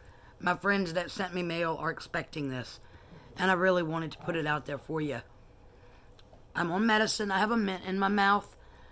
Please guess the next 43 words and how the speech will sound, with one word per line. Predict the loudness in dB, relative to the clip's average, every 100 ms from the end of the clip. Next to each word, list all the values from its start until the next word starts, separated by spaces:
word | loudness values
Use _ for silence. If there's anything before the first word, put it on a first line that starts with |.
| -10
so | -4 -2
don't | 2 0 2
mind | 2 2 0
me. | -4
I'm | -4
trying | -4 -4
to | -4
keep | -10 -8
from | -6
coughing, | -2 -2 -2 -2 -4 -4 -8 -20 -20 -20 -20 -20 -20 -20 -4
uh, | 2 4 2 -4
especially | -10 -6 -6 -4 -4
on | -2 -2 -2 -4 -6
a |
video. | -6 -4 -2 -4 -6 -10 -20 -20 -20 -20 -10
So | 4 6 6 2
don't | 0 2
mind | 6 6 6
me, | 2 -2 -4 -16 -20 -20 -20 -20 -20 -6
but | 2 4
I |
just | 2 -2
wanted | -2 -4 -4
to | -8 -10 -10
do | -6 -4
this | -4 -8
for | -10
you | -8 -4
all | 0 0 -2
because | -8 -8 -6 -6 -10 -18 -20 -20 -20 -8 2
I | 2
am | 4 2 2
very | 2 0 0
appreciative | -2 -4 -4 -2 -4
of | -4 -4
what | -6 -4
y'all | -6 -4
have | -4
sent | -4 -4
me. | -6 -8 -8 -20 -20 -20 -20 -20 -8
I | 0
love | 2 4 2
it. | -2 -8